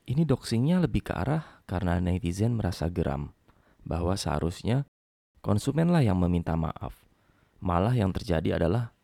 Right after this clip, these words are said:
konsumen meminta permintaan maaf dari karyawan Alfamart. Doxing yang dilakukan netizen ini juga bisa dikarenakan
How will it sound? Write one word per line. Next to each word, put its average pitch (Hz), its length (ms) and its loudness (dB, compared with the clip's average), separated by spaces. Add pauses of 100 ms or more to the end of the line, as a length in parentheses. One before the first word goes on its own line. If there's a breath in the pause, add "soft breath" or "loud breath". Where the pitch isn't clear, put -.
(100)
konsumen 107 580 2
meminta 98 400 0
permintaan 85 460 0
maaf - 340 -4
dari 90 240 0
karyawan 82 400 0
Alfamart. 71 560 -4 (1040)
Doxing 147 560 2
yang 107 80 2
dilakukan 90 560 -2
netizen 85 480 -2
ini 107 400 -4 (240)
juga 104 320 -2
bisa 143 220 -2
dikarenakan 87 720 -4